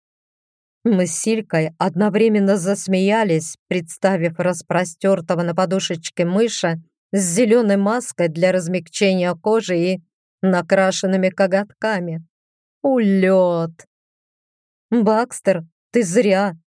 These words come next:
Это была бы бомба!" "Ага,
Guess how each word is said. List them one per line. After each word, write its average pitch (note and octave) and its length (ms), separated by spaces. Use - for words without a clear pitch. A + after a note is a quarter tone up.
Это C4 360
была G#3 320
бы F3 140
бомба!" D#3+ 600
"Ага, E3+ 680